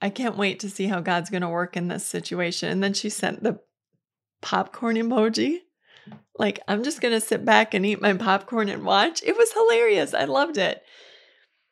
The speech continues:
I hope you have friends like that in your life that can encourage you in that way. Like, God is gonna show up big time in this way,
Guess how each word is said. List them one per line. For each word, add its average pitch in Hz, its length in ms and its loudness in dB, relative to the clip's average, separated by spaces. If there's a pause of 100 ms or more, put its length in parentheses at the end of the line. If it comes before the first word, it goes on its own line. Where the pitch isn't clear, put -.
(1200)
I 240 80 2
hope 285 300 -4
you 294 80 -2
have 262 140 -4
friends 185 260 -2
like 170 200 -4
that 170 200 -2
in 170 120 -6
your 165 160 -6
life - 540 -8 (200)
that 202 220 -4
can 196 280 -2
encourage 185 520 0
you 175 160 -2
in 170 80 -4
that 165 220 -2
way. 170 160 -2
Like, 185 180 0
God 294 220 -2
is 359 100 -2
gonna 190 200 -2
show 165 220 -2
up 160 120 -4
big 170 180 -6
time 170 240 -6
in 160 100 -8
this 160 220 -6
way, - 420 -6